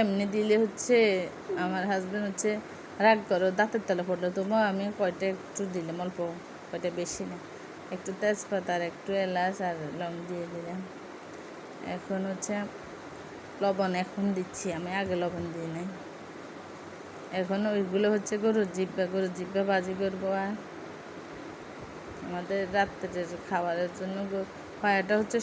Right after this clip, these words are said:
সকালে খাবো, আর রাত্রে খাওয়ার জন্য হচ্ছে গরুর জিব্বা আর মগজ একসাথে ভাজি করে। আপনারা কীভাবে খান আমাদেরকে কমেন্টস করে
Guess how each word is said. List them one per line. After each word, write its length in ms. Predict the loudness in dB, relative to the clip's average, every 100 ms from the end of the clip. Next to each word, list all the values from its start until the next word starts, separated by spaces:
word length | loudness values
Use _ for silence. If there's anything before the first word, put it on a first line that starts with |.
| 4
সকালে 320 | 4 4 4
খাবো, 320 | 6 6 6 6 8 6
আর 80 | 6
রাত্রে 260 | 6 4 2 2
খাওয়ার 320 | 0 2 2 0 -2 -4 -2
জন্য 200 | 0 2 0
হচ্ছে 240 | 0 0 -2 -2 -6 -10 -12 -6 4
গরুর 340 | 8 10 8 2
জিব্বা 520 | -4 -4 -2 6 10 12 10 6 6
আর 120 | 8 10
মগজ 420 | 10 10 10 8 8
একসাথে 440 | 4 4 0 2 4
ভাজি 320 | 4 4 2 2
করে। 300 | 0 2 4 2 -2 -12 -14 -12 -12 -12 -10 -10 -10 -6
আপনারা 340 | -4 2 6 6 6
কীভাবে 380 | 4 6 6 4 2
খান 140 | 0 2
আমাদেরকে 480 | 2 2 2 2 2
কমেন্টস 300 | 2 2 -2 0
করে 140 | 0